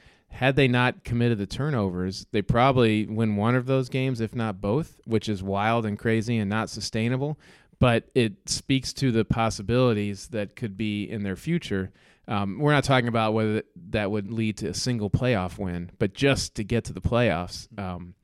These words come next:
they're, they have, it's, it's a very unevenly built team and a very, um, unevenly skilled team. But if they can get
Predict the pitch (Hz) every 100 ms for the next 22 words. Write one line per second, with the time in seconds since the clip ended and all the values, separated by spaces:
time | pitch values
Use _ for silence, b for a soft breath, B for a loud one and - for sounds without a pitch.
0 | b b b - 117 113 - 113 104 123
1 | 127 110 b b b - 110 110 131 107
2 | 104 120 135 127 117 120 127 120 117 104
3 | 117 - 123 120 123 110 98 104 104 107
4 | 104 - - 104 95 - 113 104 104 107
5 | 101 95 - 117 113 123 - 139 143 151
6 | b b b b 120 107 98 _ _ _
7 | 127 107 - 120 113 113 104 120 131 -